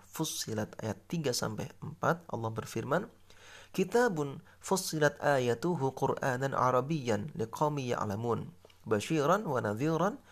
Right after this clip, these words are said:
fa'arada aktsaruhum fahum la yasma'un." Kitab yang dijelaskan ayat-ayatnya, yakni bacaan dalam bahasa Arab,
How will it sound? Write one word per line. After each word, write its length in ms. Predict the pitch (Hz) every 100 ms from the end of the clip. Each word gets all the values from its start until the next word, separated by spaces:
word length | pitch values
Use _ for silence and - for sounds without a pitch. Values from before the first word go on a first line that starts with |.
| -
fa'arada 640 | - - 131 135 165 143 -
aktsaruhum 720 | 156 - - 180 180 143 135 131
fahum 320 | 131 127 123 -
la 320 | 113 131 139
yasma'un." 640 | 113 104 - 107 104 104 - - - - - -
Kitab 400 | 165 165 202 196
yang 160 | 127 107
dijelaskan 640 | 104 104 107 160 - 160
ayat-ayatnya, 800 | - 160 156 151 - 165 160 165 - -
yakni 320 | 123 90 123
bacaan 480 | 110 101 - - 139
dalam 320 | 120 110 107
bahasa 400 | 107 127 123 -
Arab, 320 | 123 156 185